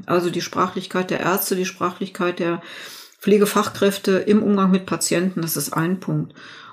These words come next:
Und der andere Punkt, der eng damit zusammenhängt, ist das Thema der Gesundheitskompetenz. Ja, das heißt also, wie kompetent ist überhaupt der Bürger,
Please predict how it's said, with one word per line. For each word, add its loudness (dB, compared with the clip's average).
Und 4
der 4
andere 4
Punkt, 4
der 2
eng 6
damit 4
zusammenhängt, 4
ist -2
das 0
Thema 4
der 2
Gesundheitskompetenz. -2
Ja, -4
das -2
heißt 0
also, -2
wie 2
kompetent -2
ist -2
überhaupt -2
der 2
Bürger, 2